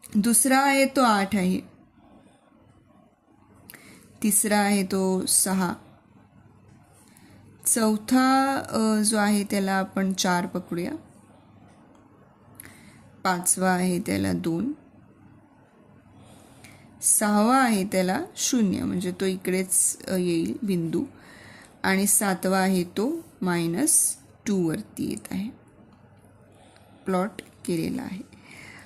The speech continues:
आता आपल्याला हे फक्त जोडून घ्यायचं आहे, म्हणजे हा बिंदू इथे येईल, त्याच्यानंतर हा बिंदू इथे येईल, मग हा इथे येईल,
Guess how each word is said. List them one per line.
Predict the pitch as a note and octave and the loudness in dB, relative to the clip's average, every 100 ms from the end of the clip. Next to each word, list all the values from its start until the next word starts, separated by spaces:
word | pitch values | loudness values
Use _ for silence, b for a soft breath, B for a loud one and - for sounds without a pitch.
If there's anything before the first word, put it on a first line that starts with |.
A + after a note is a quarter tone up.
| B | B
आता | G#3+ A3 | -2 4
आपल्याला | D#4 D#4 B3 G#3+ | 2 4 2 2
हे | A3 A3 | 4 4
फक्त | G#3+ G3 - - F#3+ E4 - - - | 2 -2 -4 -2 0 -2 -10 -12 -4
जोडून | G3 F#3+ F3+ F3 | 2 2 2 0
घ्यायचं | E3+ E3+ F3+ - | -2 -2 -2 -2
आहे, | - F3 G#3 - - - - - - - _ | -4 -6 -8 -16 -20 -20 -20 -20 -20 -20 _
म्हणजे | - F#3+ F3+ F3+ F3+ - - | -4 -2 0 2 2 0 -6
हा | F#3+ F#3 F3+ | -4 -2 0
बिंदू | F3+ F3+ F3+ F3+ F3+ | 0 0 0 0 -2
इथे | F3 - F3 G#3 - - B B B B B - | -2 -4 -4 -4 -10 -20 B B B B B -8
येईल, | F3+ F3 E3+ E3+ F3 | -2 0 0 -2 -4
त्याच्यानंतर | F3+ - F3 E3+ E3+ E3 F3 F3 F3 E3+ - - - - - _ - | -6 -4 -4 -4 -4 -6 -4 -4 -4 -6 -10 -20 -20 -20 -20 _ -10
हा | G3 F#3+ | -6 -4
बिंदू | F3 E3+ D#3+ D#3+ D#3+ | -2 -2 -4 -4 -4
इथे | D#3+ - F3+ | -6 -4 0
येईल, | F3 E3+ E3 E3 F#3+ B B B - - - | 0 0 -2 -2 -6 B B B -20 -14 -6
मग | F3+ | -4
हा | F#3 E3+ | -2 -4
इथे | - F#3 - F#3 | -4 -6 -6 -2
येईल, | F3+ F3+ F3 E3+ F#3 | 0 0 -2 -2 -4